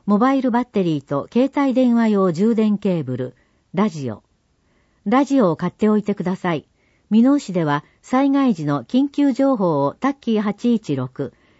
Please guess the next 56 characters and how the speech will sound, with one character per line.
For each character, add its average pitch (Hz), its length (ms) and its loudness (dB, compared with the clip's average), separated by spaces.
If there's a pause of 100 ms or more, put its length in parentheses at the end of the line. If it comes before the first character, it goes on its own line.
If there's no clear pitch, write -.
(120)
エ 196 100 2
フ 254 140 -2
エ 240 120 4
ム 214 100 0
八 214 280 -2
十 277 180 0
一 262 200 -4
点 151 200 0
六 185 220 -2
メ 269 140 2
ガ 262 100 -2
ヘ 254 120 0
ル 220 100 -2
ツ - 140 -12
で 139 220 -6
繰 208 100 -2
り 247 100 0
返 247 220 0
し - 120 -2
放 185 160 0
送 160 220 -4
し 135 160 -8
ま 131 140 -4
す。 - 160 -18 (640)
い 269 100 0
ざ 277 140 0
と 240 140 0
い 226 80 4
う 226 80 2
時 226 240 -4
の 220 140 0
た 214 120 -2
め 196 140 0
に 143 180 -4 (200)
持 208 140 0
ち 247 120 -2
運 277 260 0
び 254 100 0
が 240 140 0
で 233 120 0
き 233 120 -6
る 165 120 0
ラ 220 140 0
ジ 214 180 -2
オ 131 140 -2
を 120 80 -6
買 160 160 -8
っ - 20 -16
て - 160 -6
お 156 80 -2
い 143 60 -8
て 147 100 -8
く 143 80 -12
だ 147 120 -6
さ 147 180 -6
い。 131 120 -8